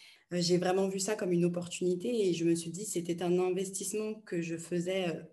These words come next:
bah, avec grand plaisir. Et donc, euh, c'était vraiment un,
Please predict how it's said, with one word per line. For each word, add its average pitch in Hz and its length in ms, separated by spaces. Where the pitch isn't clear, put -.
bah, - 120
avec 180 300
grand 226 240
plaisir. 214 440
Et 175 120
donc, 196 280
euh, 185 40
c'était 170 260
vraiment 175 500
un, 151 360